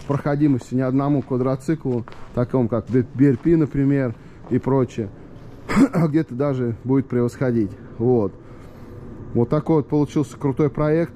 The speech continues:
Если вам нужна помощь, э, по тюнингу,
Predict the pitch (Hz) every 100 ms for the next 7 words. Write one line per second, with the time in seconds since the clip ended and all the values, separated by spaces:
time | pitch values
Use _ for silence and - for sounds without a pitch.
0 | - - - 123 151 - 147 143 131 110
1 | - - - - - - - 135 135 135
2 | 156 151 127 110 - 110 110 107 101 -
3 | 123 160 156 151 139 135